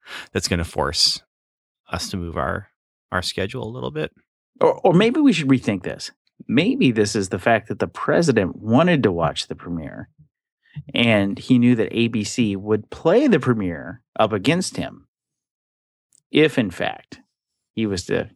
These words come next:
Speaker 2: you know, not convince them to move it. Maybe there was a presidential order.
Speaker 1: To move.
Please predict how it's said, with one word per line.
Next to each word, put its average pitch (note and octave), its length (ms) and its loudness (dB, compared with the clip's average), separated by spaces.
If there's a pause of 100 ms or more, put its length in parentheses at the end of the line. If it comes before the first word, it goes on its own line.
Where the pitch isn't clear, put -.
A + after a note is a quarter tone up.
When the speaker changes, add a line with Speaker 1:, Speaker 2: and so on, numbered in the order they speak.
(120)
Speaker 2:
you - 60 -8
know, - 260 -8
not A2 380 0
convince A#2 360 2
them G#2+ 140 4
to G2 60 0
move F#2 260 -4
it. - 240 -14 (1300)
Maybe E3 200 6
there A3+ 100 6
was D#3 80 4
a C#3 60 4
presidential B2 600 2
order. G2+ 420 -2 (1000)
Speaker 1:
To - 100 -14
move. F#2+ 560 -10